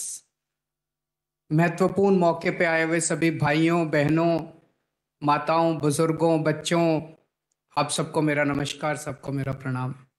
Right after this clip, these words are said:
सत श्री अकाल। आज मैं बहुत खुश हूँ।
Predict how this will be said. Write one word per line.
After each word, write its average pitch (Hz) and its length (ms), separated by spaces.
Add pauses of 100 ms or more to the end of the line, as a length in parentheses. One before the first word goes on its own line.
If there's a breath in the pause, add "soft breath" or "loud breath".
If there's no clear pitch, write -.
(320)
सत - 200
श्री 147 160
अकाल। 127 320 (2250)
आज 160 220
मैं 196 200
बहुत 190 240
खुश 196 340
हूँ। 98 380